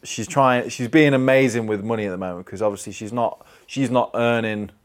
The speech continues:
a full-time wage or anything like that, so she's being super responsible, which I really appreciate. Um,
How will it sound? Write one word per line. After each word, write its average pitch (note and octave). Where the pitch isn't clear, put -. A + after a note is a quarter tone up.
a G#2+
full-time G2+
wage A#2+
or G#2+
anything G2+
like F2+
that, F#2+
so -
she's F#2+
being G#2
super G#2
responsible, F#2
which F2+
I F#2
really F#2+
appreciate. F#2
Um, F2+